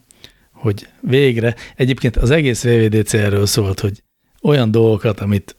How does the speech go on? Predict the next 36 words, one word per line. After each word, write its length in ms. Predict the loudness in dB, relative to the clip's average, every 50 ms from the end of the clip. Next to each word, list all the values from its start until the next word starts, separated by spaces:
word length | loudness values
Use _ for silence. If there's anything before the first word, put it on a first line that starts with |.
| _ _ _ _
tényleg 340 | -2 0 0 0 -2 -4 -4
már, 300 | -2 0 2 2 0 2
már 240 | 0 0 2 0 0
a 260 | -2 -6 -8 -8 -8 -8 -10 _ _ _
kutyámnak 600 | -2 0 0 0 0 -2 -2 -2 -2 -4 -2 -2
az 120 | -2 0 0
édesanyja 580 | 0 0 0 -2 -2 -2 -2 -4 -4 -2 -2
is 120 | -2 -2 -2
megcsinált 800 | -2 -2 -2 -4 -4 -4 -4 -4 -4 -4 -6 -6 -8 -14 -20 _ _ _ _ _ _ _
a 100 | -8 -6
telefonján. 1040 | -4 -2 -2 -2 -2 -2 -2 -2 0 0 0 0 0 -2 -2 -4 -4 -4 -6 -8 -8 _ _ _ _ _ _ _ _ _ _ _
Azt 200 | -10 -10 -4 -2
most 180 | -2 -2 -2 -2
megcsinált 460 | -2 -2 0 -2 -2 -2 -2 -4 -6
az 120 | -6 -4
Apple 280 | -4 -4 -2 0 0 0
is, 80 | 2
de 100 | 2 2
biztos 360 | 2 2 0 -2 -2 -6 -4 -2
nagyon 220 | -2 0 0 0
jól 200 | -2 -2 -4 -4
fogja 260 | -6 -6 -4 -4 -2
megcsinálni. 520 | -2 -2 -2 -2 0 0 2 2 0 0 -2 -6 -12 -20 -20 -20 -20 _ _
Például 520 | -2 0 0 0 0 2 2 0 0 -2 -6 -14 -20 -20 _ _
a 1000 | -4 -2 0 0 0 -2 -6 -10 _ _ _ _ _ _ _ _ -4 -2 0 0
I 60 | 2
O 140 | 0 0 -2
S-en 200 | -2 -2 -2 -2
a 40 | -2
Photos 500 | -2 -2 -2 -2 -2 -2 -4 -4 -4 -2
appban 640 | -2 -2 -4 -4 _ _ -2 0 0 0 -2 -4 -8 _ _ _
lehet 300 | -4 0 0 0 0 -2
rendesen 440 | -2 0 0 0 0 -2 0 0 0
szerkeszteni 600 | 0 -2 -2 -4 -4 -4 -6 -6 -4 -4 -4 -4
a 60 | -4
fotókat. 720 | -4 -4 -6 -6 -6 -6 -8 -6 -8 -10 -12 -12 -18 -20